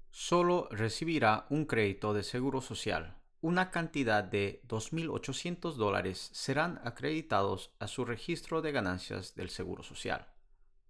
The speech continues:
El número de créditos que necesitan los trabajadores, incluyendo los trabajadores domésticos,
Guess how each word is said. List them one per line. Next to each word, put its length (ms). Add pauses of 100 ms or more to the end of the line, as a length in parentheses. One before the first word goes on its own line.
El 200
número 380
de 120
créditos 480
que 120
necesitan 800
los 140
trabajadores, 800
incluyendo 760
los 220
trabajadores 600
domésticos, 760